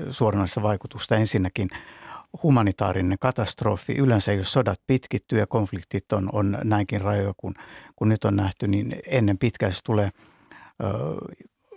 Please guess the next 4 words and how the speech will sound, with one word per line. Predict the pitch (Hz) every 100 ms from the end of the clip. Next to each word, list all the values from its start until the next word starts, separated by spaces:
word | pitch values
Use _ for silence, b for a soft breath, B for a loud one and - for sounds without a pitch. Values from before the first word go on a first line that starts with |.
| -
aiheuttamaan | 135 101 95 - 117 110
humanitaarisen | 123 107 98 98 92 110 -
katastrofin. | - 95 92 - - 101 - 104 B B B B B B _ _ -
Kaksi, | 131 120 - 123